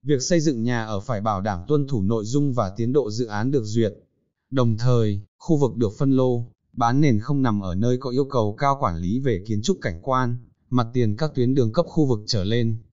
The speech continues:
và các tuyến đường cảnh quan chính trong đô thị, khu vực trung tâm và xung quanh các công trình là điểm nhấn kiến trúc trong đô thị. Ủy ban Nhân dân cấp tỉnh căn cứ vào quy hoạch đô thị, chương trình phát triển đô thị của từng đô thị, quy chế quản lý kiến trúc được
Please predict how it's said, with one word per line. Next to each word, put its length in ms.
và 220
các 220
tuyến 220
đường 180
cảnh 220
quan 200
chính 200
trong 200
đô 160
thị, 280
khu 180
vực 220
trung 200
tâm 200
và 160
xung 220
quanh 200
các 200
công 160
trình 260
là 100
điểm 260
nhấn 220
kiến 220
trúc 180
trong 180
đô 180
thị. 220
Ủy 160
ban 180
Nhân 140
dân 240
cấp 200
tỉnh 220
căn 200
cứ 200
vào 260
quy 100
hoạch 200
đô 200
thị, 220
chương 200
trình 200
phát 160
triển 240
đô 160
thị 200
của 200
từng 220
đô 200
thị, 220
quy 200
chế 160
quản 240
lý 220
kiến 160
trúc 200
được 160